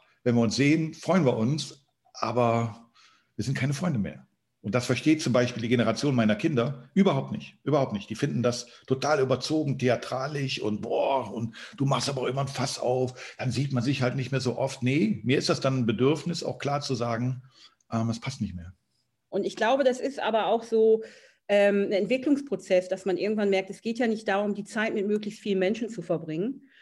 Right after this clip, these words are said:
Speaker 2: sondern eben mit den Leuten, ne, wo du genauso sein kannst, wie du willst oder bist, ähm, und wo man sich nicht verstellen muss. Da geht's nicht um Performance, da geht's nicht darum, dass ich dich besonders belustige oder dir irgendwas gebe, ne, sondern einfach,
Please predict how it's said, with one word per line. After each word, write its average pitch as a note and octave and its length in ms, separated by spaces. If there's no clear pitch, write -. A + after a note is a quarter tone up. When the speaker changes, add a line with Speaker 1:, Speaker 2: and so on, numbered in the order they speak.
Speaker 2:
sondern G#3+ 320
eben G3 220
mit F#3 180
den D#4+ 240
Leuten, D#3+ 440
ne, D4 220
wo A#3+ 120
du G3+ 80
genauso G#3+ 580
sein A3+ 300
kannst, A3 340
wie F#3+ 80
du F3 160
willst A#3+ 500
oder F3+ 220
bist, - 480
ähm, A#3 640
und C4+ 180
wo D#4+ 60
man C#4 160
sich A#3 120
nicht A#3 120
verstellen A3 440
muss. E3 140
Da E3+ 100
geht's G3+ 280
nicht G3+ 100
um F#3 80
Performance, F3+ 600
da E3+ 80
geht's F#3+ 220
nicht F#3+ 140
darum, F#3+ 240
dass F3+ 140
ich F3 120
dich - 180
besonders F3 360
belustige F#3+ 540
oder D#3+ 220
dir D#3+ 120
irgendwas E3+ 440
gebe, A3 320
ne, A#3 220
sondern G#3 260
einfach, A3 360